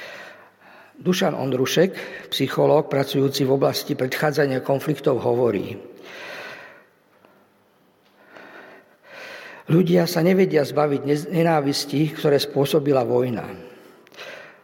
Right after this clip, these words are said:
Trvá to až desiatky rokov. Všetkým sa to asi ani nepodarí pochopiť, čo sa vlastne stalo.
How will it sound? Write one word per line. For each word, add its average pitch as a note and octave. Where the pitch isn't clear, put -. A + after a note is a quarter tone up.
Trvá C#3+
to D#3
až D3
desiatky D#3
rokov. C#3
Všetkým F3+
sa F3+
to F3
asi E3
ani E3
nepodarí E3
pochopiť, C#3+
čo C3
sa D#3+
vlastne C3+
stalo. B2